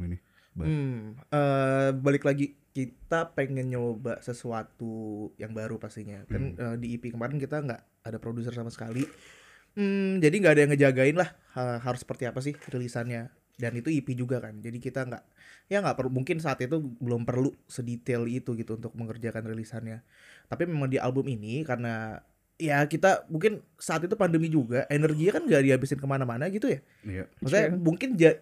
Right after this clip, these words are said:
Speaker 2: idenya malah jadi liar kemana-mana ya karena pandemi juga
Speaker 1: Hmm.
Speaker 2: gitu. Jadi kita bisa fokus ke, eh, hal ini di luar pekerjaan nine to five kita gitu. Dan saat itu memang, eh, kita ada experience sama Pandu.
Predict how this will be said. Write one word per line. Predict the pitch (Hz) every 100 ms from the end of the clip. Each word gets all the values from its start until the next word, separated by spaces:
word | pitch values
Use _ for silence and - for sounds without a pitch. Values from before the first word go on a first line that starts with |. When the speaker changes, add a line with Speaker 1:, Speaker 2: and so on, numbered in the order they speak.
| _
Speaker 2:
idenya | 156 156 147 143 226
malah | 190 147
jadi | 131 131
liar | 135 135 135
kemana-mana | 135 135 131 127 123 190
ya |
karena | 180 131
pandemi | 127 127 123
juga | 120 165 139 135
Speaker 1:
Hmm. | 104
Speaker 2:
gitu. | 117 117
Jadi | 120 143
kita | 165
bisa | 156 135
fokus | 127 120 127
ke, | - 120 120 120 _ _ - _ -
eh, | 117
hal | 117 117
ini | 120 113 139
di | 165
luar | 131 131 127 120
pekerjaan | 120 117 117 120 117 117 117 117
nine | - 117
to | 120
five | 120 107
kita | - 139 143 117 110
gitu. | 107 - - _ - - - - _
Dan | - 143 143 143 143 143 143
saat | 147 139
itu | - 143 240
memang, | 151 139 196 214
eh, | - 135 131 127 123 123
kita | - 131 180 180
ada | 143
experience | 127 - 127 123 131
sama | - 120 117 117
Pandu. | 120 113 113